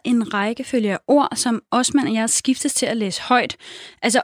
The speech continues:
og vi tager den på en god blanding af engelsk og dansk. Og så ser vi på bagefter, hvor mange kan du nævne, når vi er færdige. Jeg starter. Antiflogistin.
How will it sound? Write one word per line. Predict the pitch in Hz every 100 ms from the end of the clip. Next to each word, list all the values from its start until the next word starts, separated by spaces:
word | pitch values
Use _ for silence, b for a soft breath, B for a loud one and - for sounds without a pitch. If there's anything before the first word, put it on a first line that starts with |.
| -
og | 262
vi |
tager | 262 285
den | 277
på | 277
en | 277
god | 302 233
blanding | 240 226 247 262 -
af | 220 220 -
engelsk | - 240 233 233 - - _ _ -
og | 226 -
dansk. | 190 - - - _ b b b b b
Og | 254
så | 277
ser | - 247
vi | 220
på | 247
bagefter, | 226 214 220 - 233
hvor | 220
mange | 220 214 214 214 240 269 _ _
kan | - 202 _ -
du | 277 277 _ _ _ -
nævne, | 208 202 202 214 240 240 -
når | 226
vi | 208 175 _ -
er | 247 269 -
færdige. | - - 311 330 311 185 147 - _ -
Jeg | 226 285
starter. | - 208 160 165 - _ _ B B B B B B B B B B B -
Antiflogistin. | 285 302 - 311 - 247 202 - 247 190